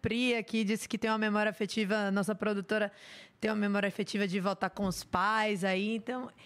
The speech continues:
eu acredito até que o sucesso desse vídeo vem muito disso, da sensação de pertencimento desse lugar, né? As pessoas se envolveram com esse lugar.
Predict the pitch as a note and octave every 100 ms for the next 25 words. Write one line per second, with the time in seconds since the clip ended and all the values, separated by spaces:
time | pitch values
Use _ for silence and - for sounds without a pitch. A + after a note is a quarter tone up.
0 | - - B3 D4 E4 E4 D#4+ D#4+ D4+ D4
1 | D#4+ D#4+ - C#4+ - C4+ C#4+ C4+ C#4 B3+
2 | C#4 C#4 F4+ E4 B3 - A3+ - B3 B3+
3 | A3+ C4 A#3 C4 C4 C#4+ - F4 E4 A#3
4 | A3+ B3+ - G3+ F#3+ - F3+ E3+ E3 E3
5 | E3+ G3+ A3+ - A3 A#3 - C4+ B3+ B3+
6 | D4 G#3+ E3+ G#3 A3+ G3+ F#3+ F3+ - E3
7 | E3+ D#3+ D#3+ F#3+